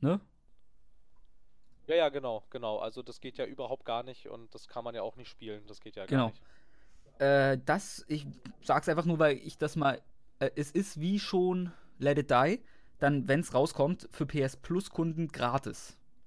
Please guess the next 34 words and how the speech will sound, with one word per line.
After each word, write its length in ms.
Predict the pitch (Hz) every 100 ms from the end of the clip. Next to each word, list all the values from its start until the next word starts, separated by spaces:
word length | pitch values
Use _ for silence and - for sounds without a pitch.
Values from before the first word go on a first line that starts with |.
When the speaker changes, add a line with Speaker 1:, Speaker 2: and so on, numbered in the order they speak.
| -
Speaker 1:
Ich 80 | -
glaub, 160 | 127
Let 160 | 131 123
It 100 | 104
Die 220 | 117 120
k-, 180 | 107 - -
kriegt's 360 | 127 - -
auch 140 | - 139
nur 100 | 147
mit 240 | 170 -
P 120 | -
S 120 | 170
Plus. 400 | - 185 208 - - - - - - - - - - -
Aber 300 | 127 135 127
zumindest 380 | - 143 139 -
Drawn 200 | 135 151
to 80 | 156
Death 180 | 139 -
kriegst 220 | 147 -
du 60 | 123
gratis 360 | 113 131 180
mit 140 | 190 -
P 80 | 170
S 120 | 170
Plus, 220 | 185 185
sonst 300 | 135 156 -
musst 160 | 143 143
du 40 |
meines 220 | 135 143
Wissens 240 | 135 135 131
nach 240 | 127 - - - -
Geld 240 | - 120 131
für 120 | 175
zahlen, 300 | - 143